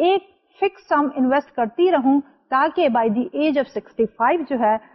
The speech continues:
میں ملینئر ہو جاؤں. تو اس الٹرنیٹو میں ہم basically اینوٹی کی اپلیکیشن دیکھ رہے ہیں اور ہم فائنڈ آؤٹ کرنا چاہتے ہیں ایک اینوٹی جس کی ویلیو، فیوچر ویلیو جو ہے وہ ون ملین ہو جائے.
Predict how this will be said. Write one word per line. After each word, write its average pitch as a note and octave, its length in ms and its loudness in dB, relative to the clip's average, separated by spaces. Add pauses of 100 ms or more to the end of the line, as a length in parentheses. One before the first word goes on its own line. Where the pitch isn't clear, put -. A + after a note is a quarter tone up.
(120)
میں A#3+ 260 2
ملینئر G#3 500 0
ہو G#3+ 80 2
جاؤں. - 240 -10 (1120)
تو C4 60 0
اس C#4 220 0
الٹرنیٹو D#4 600 0
میں E4 100 0
ہم D4 240 0
basically D4 440 -2 (100)
اینوٹی A#3+ 500 2
کی D#4 80 -2 (180)
اپلیکیشن A#3 580 -2
دیکھ C4+ 240 0
رہے D4+ 220 -2
ہیں F#4 120 -4 (380)
اور D4 120 2
ہم E4+ 240 2
فائنڈ D#4 240 2
آؤٹ F#4+ 160 0
کرنا C#4 360 2
چاہتے A#3 340 -2
ہیں D#4+ 260 2
ایک D4 240 -2
اینوٹی B3 560 0
جس C4+ 200 -4
کی B3+ 180 -2
ویلیو، B3+ 440 2
فیوچر B3+ 360 -2
ویلیو A3 380 0
جو A3 80 -2
ہے A3 140 2
وہ D4 120 -4 (280)
ون A#3 200 4
ملین G3+ 340 0
ہو G#3+ 120 -8
جائے. - 200 -12